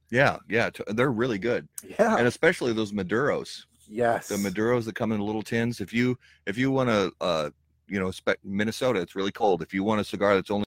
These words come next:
Speaker 1: gonna last you fifteen minutes, but, but has good flavor to it and is, is, is gonna burn right for those fifteen minutes.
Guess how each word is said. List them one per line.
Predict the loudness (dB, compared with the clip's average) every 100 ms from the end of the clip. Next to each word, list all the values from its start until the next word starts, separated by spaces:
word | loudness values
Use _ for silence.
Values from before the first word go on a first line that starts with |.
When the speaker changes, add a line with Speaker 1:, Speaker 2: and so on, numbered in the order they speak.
| -4
Speaker 1:
gonna | -2 0
last | 0 -2
you | -6
fifteen | -8 -6 -4 0
minutes, | 2 0 -2 -4
but, | -2 -2 _ _ _ -2
but | 2
has | 2 2
good | -2 0
flavor | 0 0 0
to | 0 0
it | 0
and | -2 -6
is, | -8 -14 -18 -8
is, | -8 -8 -10
is | -8
gonna | -2 -2
burn | 0 0 0
right | 0 -2 -4
for | 0
those | 0 0
fifteen | -4 -6 -6 -4
minutes. | -2 -4 -6 -14